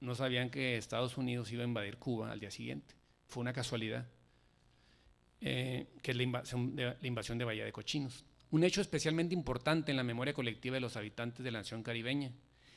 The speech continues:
y que a la postre sería uno de los motores de la defensa de la Revolución Cubana. La publicación de la fotografía en ese contexto permitió que fuera recordada por los cubanos.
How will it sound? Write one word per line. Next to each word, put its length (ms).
y 100
que 100
a 40
la 140
postre 380
sería 240
uno 80
de 80
los 100
motores 380
de 80
la 80
defensa 340
de 60
la 80
Revolución 420
Cubana. 420
La 120
publicación 480
de 80
la 80
fotografía 480
en 60
ese 180
contexto 560
permitió 420
que 100
fuera 200
recordada 440
por 140
los 160
cubanos. 500